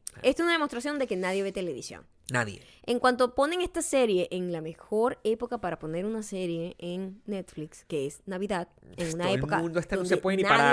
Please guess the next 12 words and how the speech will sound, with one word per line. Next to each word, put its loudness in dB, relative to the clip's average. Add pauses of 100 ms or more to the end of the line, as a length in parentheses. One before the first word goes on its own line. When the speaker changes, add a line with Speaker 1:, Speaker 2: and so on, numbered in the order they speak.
(100)
Speaker 1:
parar. -6 (220)
Speaker 2:
tiene 4
más 0
nada 2
que -2
hacer. -2
Speaker 1:
Comer, 2
sobras 2
y -2
Speaker 2:
Ujú. -6
Speaker 1:
ver 2
televisión. -4